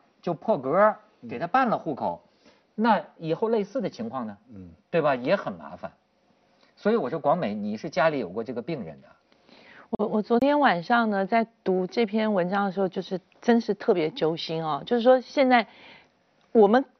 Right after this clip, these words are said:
Speaker 3: 看的只是一个数字啊，现在熬了二十个月，但是因为听说现在法规又改了，
Speaker 1: 嗯。
Speaker 3: 原本说两年他的太太就可以拿到深圳户口，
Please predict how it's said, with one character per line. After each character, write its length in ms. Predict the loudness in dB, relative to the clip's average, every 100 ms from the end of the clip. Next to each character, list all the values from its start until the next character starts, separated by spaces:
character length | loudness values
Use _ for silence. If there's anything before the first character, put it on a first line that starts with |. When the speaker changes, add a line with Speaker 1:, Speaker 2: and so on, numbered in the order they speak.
| _ _ _ _ -12
Speaker 3:
看 280 | -4 0 4
的 100 | 4
只 100 | 0
是 140 | -2 0
一 40 |
个 100 | 0
数 240 | 0 -2
字 200 | -2 -2
啊， 200 | 0 0
现 140 | 2 2
在 280 | 2 0 -2
熬 140 | -2
了 80 | 0
二 160 | 0 -2
十 140 | -4
个 140 | -6 -2
月， 280 | 0 0 0
但 140 | 0
是 100 | 2
因 60 | 0
为 100 | 0
听 320 | -2 0 2
说 180 | 2 2
现 120 | 0
在 120 | -2
法 240 | -2 -4 -2
规 240 | -2 0
又 220 | 2 2
改 280 | 2 -6 -12 -20
了， 140 | -20 -10
Speaker 1:
嗯。 220 | -4 0
Speaker 3:
原 120 | 0 0
本 140 | 0
说 160 | 2 2
两 300 | 2 0 -2
年 400 | -2 -2 -6 -12 _ -8
他 160 | -2
的 160 | 2 0
太 200 | -2 -8
太 140 | -4
就 100 | -2
可 120 | -2 -4
以 100 | -6
拿 240 | -4 0
到 100 | 0
深 180 | -2 -2
圳 140 | -2 0
户 180 | -2
口， 180 | -2 -8